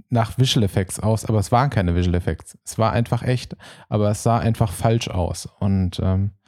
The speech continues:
Autos sind ein Problem. Aber natürlich gibt's da noch ganz andere Sachen, wie dass im Hintergrund die Stadt oder die, die Bäume, die vorbeifahren, auf dem Greenscreen einfach ruckeln, <laughs> keinen Motion Blur genug haben und so Sachen,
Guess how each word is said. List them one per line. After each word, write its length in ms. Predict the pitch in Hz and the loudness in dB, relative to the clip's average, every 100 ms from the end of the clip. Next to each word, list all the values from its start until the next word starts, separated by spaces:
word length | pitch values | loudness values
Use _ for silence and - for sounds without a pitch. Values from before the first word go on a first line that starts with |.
| - - _ _ | -20 -20 _ _
Autos 380 | - 123 120 - | -2 0 0 0
sind 140 | 120 | 0
ein 60 | 113 | 0
Problem. 460 | - 95 104 92 - | 0 2 2 2 0
Aber 160 | 101 | 0
natürlich 260 | 117 123 123 | 2 2 0
gibt's 180 | 120 - | -2 0
da 100 | 113 | 0
noch 160 | 104 | 0
ganz 140 | 107 104 | -2 0
andere 360 | 120 127 117 | 0 2 2
Sachen, 380 | 113 107 - 107 | 2 2 2 2
wie 200 | 101 101 - - - | 2 0 -4 -16 -6
dass 200 | 98 - | -4 0
im 100 | 104 | 2
Hintergrund 800 | 104 123 120 - 107 110 104 - | 2 2 0 0 0 0 -2 -4
die 120 | 104 | -4
Stadt 500 | - - 110 - 110 - | -2 0 -2 -2 -14 -6
oder 460 | 104 101 98 90 78 | -2 0 2 0 -2
die, 640 | 76 67 - 90 65 76 | -6 -10 -10 -8 -6 -4
die 220 | 95 110 - - | -4 -4 -6 -20
Bäume, 460 | - 117 123 131 | -2 2 4 2
die 120 | 120 | 2
vorbeifahren, 760 | 113 113 104 104 104 117 110 101 | 0 0 2 0 2 0 2 0
auf 220 | - 92 | -2 -2
dem 300 | 107 101 95 | 0 0 0
Greenscreen 560 | - 101 - - 98 98 | 0 0 0 -2 0 2
einfach 420 | 95 - 95 - - - - - _ _ - | 0 0 -2 -4 -18 -18 -18 -20 _ _ -4
ruckeln, 640 | - 135 170 170 175 180 - - 208 | 2 2 4 4 4 2 -2 0 0
<laughs> 340 | - - 127 - | 0 -12 -14 -2
keinen 300 | 147 135 131 | 2 4 4
Motion 480 | 120 139 - 170 | 4 2 4 2
Blur 260 | 147 156 160 | 4 4 2
genug 340 | 156 151 165 | 4 2 2
haben 320 | 170 151 151 160 | 2 2 2 2
und 120 | 151 | 2
so 120 | 147 | 2
Sachen, 340 | 147 151 - | 2 2 0